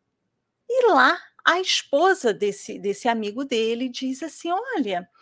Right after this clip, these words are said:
eu tenho uns remédios da homeopatia." Ele já tinha tentado de tudo, tinha tentado os outros amigos médicos. "Eu tenho, então, aqui um remédio, eu posso dar pra ela?"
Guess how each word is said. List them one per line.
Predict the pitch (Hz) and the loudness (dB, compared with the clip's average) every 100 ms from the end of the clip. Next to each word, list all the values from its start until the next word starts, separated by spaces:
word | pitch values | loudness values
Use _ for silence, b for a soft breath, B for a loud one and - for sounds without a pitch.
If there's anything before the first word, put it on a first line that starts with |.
| B B | B B
eu | 427 | 0
tenho | 427 403 | 0 -2
uns | 370 | -4
remédios | 370 359 320 302 | -2 -2 -2 -2
da | 330 | -4
homeopatia." | 339 330 415 - - 302 294 202 - _ | -4 -4 -4 -4 -4 2 2 2 -2 _
Ele | 359 494 | -2 -2
já | 302 | -2
tinha | - 277 277 | -4 -6 -4
tentado | 226 240 277 320 | -8 -6 -6 -6
de | - | -12
tudo, | - 220 202 | -8 -8 -8
tinha | - 202 | -8 -8
tentado | 220 202 196 | -6 -2 -4
os | 190 | -4
outros | 190 - | -8 -6
amigos | 185 180 233 294 269 | -8 -4 -4 -4 -4
médicos. | 233 196 208 214 - - B B B B | -4 -4 -2 -4 -8 -12 B B B B
"Eu | 359 403 | -2 -2
tenho, | - 311 370 359 262 | 0 0 0 0 -2
então, | 240 277 269 247 | 0 0 0 -2
aqui | 240 302 | -2 -4
um | |
remédio, | 285 415 453 302 294 | -4 -2 0 0 -2
eu | |
posso | - 453 - 277 | 2 2 2 6
dar | 214 | 6
pra | 185 185 | 6 4
ela?" | 262 349 311 196 | 6 6 2 -2